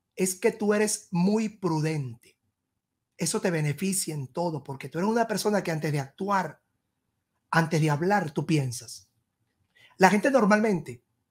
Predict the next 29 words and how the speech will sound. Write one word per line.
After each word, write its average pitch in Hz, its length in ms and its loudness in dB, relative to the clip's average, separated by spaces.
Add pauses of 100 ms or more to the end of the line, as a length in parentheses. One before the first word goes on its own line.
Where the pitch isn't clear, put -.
(360)
dice 196 300 4
las 208 140 4
cosas - 320 -4
que 185 100 -2
siente 190 380 2
así 196 160 -2
tan 196 180 0
claro 185 300 2
y 190 40 0
tan 165 220 0
tajante, 147 560 -4 (300)
sin 147 260 -4
pelos 160 240 -2
en 165 80 0
la 131 80 -4
lengua. 131 400 -8 (840)
Pero 220 140 6
es 214 40 2
que 240 120 2
tú 240 120 2
eres 233 400 2 (340)
cuidadoso, 196 760 2
cuidadosa 185 680 -2
a 185 120 6
la 180 180 4
hora 226 260 4
de 196 60 -2
decir 175 340 0
algo 196 420 0